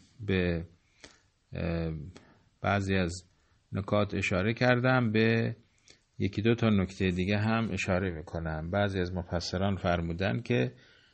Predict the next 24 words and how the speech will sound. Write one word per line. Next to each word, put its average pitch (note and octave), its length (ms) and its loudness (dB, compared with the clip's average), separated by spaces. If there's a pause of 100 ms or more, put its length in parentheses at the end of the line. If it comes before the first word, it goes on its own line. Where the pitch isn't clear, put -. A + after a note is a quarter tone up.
(340)
اه، E2 240 -2
بعضی A2 540 6
از F#2 200 6
عبادت‌ها F2+ 840 2
هم A#2 220 4
صبر E2 540 2
می‌خواد، A#1+ 580 -8 (600)
مقاومت D2 720 -2
می‌خواد. G#1 420 -12 (540)
شما G#2 280 4
الان G2+ 300 8
در F#2 180 6
مکه E2+ 380 2
هستید، A#2 560 4
با E2+ 160 2
مشرکان F2 760 -2 (640)
در E2+ 180 2
حال E2+ 600 0 (760)
جنگ، G#2+ 640 6
مشرکان E2 580 0
به F2 60 -2
شما D#2+ 300 -2
حمله D#2 400 -2
می‌کنن، G#2 640 2